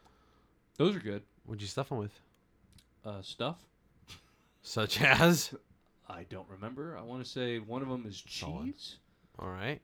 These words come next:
Speaker 1: Maybe, um, some breadcrumbs.
Speaker 2: Ooh.
Speaker 1: I don't fucking know. I
Speaker 2: I don't
Speaker 1: can't
Speaker 2: fucking know. That's why I'm
Speaker 1: Th-,
Speaker 2: asking
Speaker 1: this,
Speaker 2: you. You're
Speaker 1: you're
Speaker 2: the one who
Speaker 1: talking to
Speaker 2: fucking made 'em,
Speaker 1: I know, but
Speaker 2: motherfucker.
Speaker 1: I didn't make 'em. Then my mom made 'em.
Speaker 2: Oh.
Speaker 1: I made everything else.
Speaker 2: Oh, well,
Speaker 1: Which
Speaker 2: continue.
Speaker 1: wasn't much.
Speaker 2: Oh, never mind then.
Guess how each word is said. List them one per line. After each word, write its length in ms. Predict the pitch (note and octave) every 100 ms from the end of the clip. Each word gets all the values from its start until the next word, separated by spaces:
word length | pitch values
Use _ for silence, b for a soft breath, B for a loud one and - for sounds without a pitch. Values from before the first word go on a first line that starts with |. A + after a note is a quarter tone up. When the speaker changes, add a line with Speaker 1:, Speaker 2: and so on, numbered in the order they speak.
| -
Speaker 1:
Maybe, 680 | G#2 G#2 G#2 G#2 G2+ G2+ G2+ _ _ - - -
um, 420 | F#2 F2+ F2 F2 -
some 160 | - E2+
breadcrumbs. 580 | E2+ F#2 G#2+ - - B3 - - B2
Speaker 2:
Ooh. 340 | G#2+ A#2 G2+ -
Speaker 1:
I 120 | - A#3+
don't 200 | E4+ C4+ -
fucking 320 | A#3 - E2+ D#2
know. 240 | F2 G#2+
I 100 | E3+
Speaker 2:
I 40 | A#3+
don't 80 | D4+
Speaker 1:
can't 140 | D4+
Speaker 2:
fucking 260 | A#3 G#3+ G3
know. 140 | G3+
That's 120 | A#3+
why 60 | A#3+
I'm 20 | A#3+
Speaker 1:
Th-, 60 |
Speaker 2:
asking 180 | A#3+ C4
Speaker 1:
this, 120 | C4+ D#4
Speaker 2:
you. 60 | D#4+
You're 100 | D3
Speaker 1:
you're 140 | C#3 A3
Speaker 2:
the 80 |
one 140 | C#4+ -
who 60 |
Speaker 1:
talking 0 | C4
to 40 | C4 B3
Speaker 2:
fucking 60 | C4
made 160 | C4+
'em, 80 | D#4
Speaker 1:
I 100 | C#4+
know, 180 | F#4+ G4
but 120 | D#4 A3
Speaker 2:
motherfucker. 140 | A3+ - -
Speaker 1:
I 140 | F3+
didn't 240 | D#4 G#4 C#4+
make 240 | E3+ D3+
'em. 160 | B3+ D4+
Then 120 | D4
my 100 | D4
mom 280 | E4 F#4 D#4+
made 220 | B2 G2
'em. 100 | F2 -
Speaker 2:
Oh. 220 | A2 F2+ F2 - - _ _ _ _ _ -
Speaker 1:
I 140 | D3+
made 280 | A#3 A3 G3
everything 420 | F3+ F#3 F3+ E3+
else. 440 | E3 A2+ F#2 - - _ _ _ _ -
Speaker 2:
Oh, 140 | D3+ C#3 -
well, 200 | D#3+ D3 D3
Speaker 1:
Which 0 | - D#3
Speaker 2:
continue. 60 | D#3+
Speaker 1:
wasn't 300 | G3 G#3+ F3
much. 420 | F3+ - - - - -
Speaker 2:
Oh, 180 | G#2+ F2 - -
never 160 | G#2 C3+
mind 200 | D3+
then. 80 | A#2